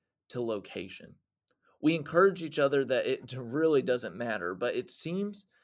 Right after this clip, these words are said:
to be a matter of conversation an awful lot, especially when you're nearing graduation. And oh goodness, don't even bring it up with the word "God" around it,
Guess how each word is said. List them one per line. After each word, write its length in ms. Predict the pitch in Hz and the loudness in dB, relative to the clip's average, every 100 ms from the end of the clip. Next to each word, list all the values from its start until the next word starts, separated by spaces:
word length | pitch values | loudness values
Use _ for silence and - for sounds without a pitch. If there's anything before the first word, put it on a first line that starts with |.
| _ - | _ -10
to 80 | 131 | -4
be 140 | 147 | -2
a 60 | 131 | -2
matter 440 | 117 127 156 160 | -2 -2 0 -2
of 140 | 127 - | -4 -6
conversation 960 | 131 120 113 113 98 95 - 90 - _ - | -8 -6 -8 -8 -8 -10 -12 -16 -20 _ -14
an 120 | 117 - | -14 -8
awful 480 | 165 320 - 180 139 | -4 -4 -2 -4 -4
lot, 300 | 120 107 - _ _ - | -4 -6 -8 _ _ -14
especially 600 | - - - 196 160 127 | -12 -8 -4 -4 -2 -4
when 220 | 107 113 | -4 -8
you're 160 | 113 117 | -6 -8
nearing 480 | 117 120 117 107 110 _ | -6 -6 -4 -6 -12 _
graduation. 800 | - 120 110 104 90 76 - - _ _ _ _ _ | -8 -4 -4 -6 -10 -10 -12 -20 _ _ _ _ _
And 140 | 117 - | -14 -2
oh 200 | 139 160 | 2 2
goodness, 560 | 143 143 131 80 76 - - | 0 -2 -2 -4 -14 -18 -4
don't 280 | 143 170 170 | 0 0 0
even 320 | 156 143 120 | -8 -6 -6
bring 240 | 113 123 | -6 -6
it 120 | 110 - | -8 -2
up 300 | 117 110 - - | 0 0 -4 -12
with 160 | - - | -12 -10
the 60 | |
word 380 | 147 110 98 98 | -6 -4 -4 -4
"God" 360 | - 92 80 - - | -4 -2 -2 -4 -8
around 380 | 90 82 71 | -8 -8 -8
it, 160 | 78 - | -10 -12